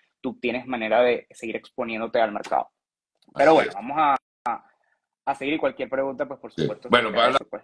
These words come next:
Speaker 2: dale, pasem-, pasemos
Speaker 1: Eso.
Speaker 2: a otro tema. ¿Qué otra, qué otra
Speaker 1: Eso.
Speaker 2: información tienes por allí?
Speaker 1: Sabes que hace unas semanas estábamos hablando del, del carro volador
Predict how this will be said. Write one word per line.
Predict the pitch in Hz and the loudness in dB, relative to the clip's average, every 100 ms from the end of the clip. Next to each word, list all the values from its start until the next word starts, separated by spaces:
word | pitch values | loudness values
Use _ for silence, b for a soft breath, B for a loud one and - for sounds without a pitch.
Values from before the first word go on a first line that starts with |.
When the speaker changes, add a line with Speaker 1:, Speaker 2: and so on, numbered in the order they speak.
| - | -2
Speaker 2:
dale, | 120 92 | -2 0
pasem-, | 101 - 113 120 | -2 0 0 2
pasemos | 117 120 120 123 | 2 2 0 0
Speaker 1:
Eso. | |
Speaker 2:
a | 117 | 2
otro | 104 123 | 2 -2
tema. | 110 107 87 - | -4 -6 -6 -8
¿Qué | 104 | -2
otra, | 104 110 120 | -2 0 -2
qué | - | 0
otra | 123 113 | 0 0
Speaker 1:
Eso. | |
Speaker 2:
información | 117 117 104 92 104 92 | -6 -8 -8 -10 -12 -14
tienes | 101 92 | -16 -18
por | 95 107 | -12 -8
allí? | 85 87 80 - _ | -8 -8 -18 -20 _
Speaker 1:
Sabes | - 156 156 | 2 6 6
que | 170 | 4
hace | 175 | 0
unas | 180 185 | -4 -4
semanas | 175 147 156 | -2 -2 -4
estábamos | 165 143 151 156 | -2 -2 -2 -4
hablando | 135 127 143 | -4 -4 -4
del, | 147 131 | -6 -8
del | 110 120 | -12 -8
carro | 123 120 131 | -6 -4 -2
volador | 139 120 117 131 | -2 -2 -4 -10